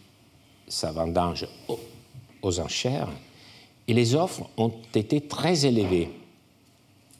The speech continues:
car les acheteurs s'attendaient à ce que le vin produit ensuite,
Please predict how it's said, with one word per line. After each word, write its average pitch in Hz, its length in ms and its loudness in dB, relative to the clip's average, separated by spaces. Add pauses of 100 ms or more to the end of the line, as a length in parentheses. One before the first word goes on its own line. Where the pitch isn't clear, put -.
(640)
car 131 280 2
les 87 240 0
acheteurs 156 640 -2
s'attendaient 143 880 2 (300)
à 113 100 4
ce - 180 2
que 120 140 0
le 98 180 2
vin 117 400 2 (360)
produit 131 580 4
ensuite, 127 720 0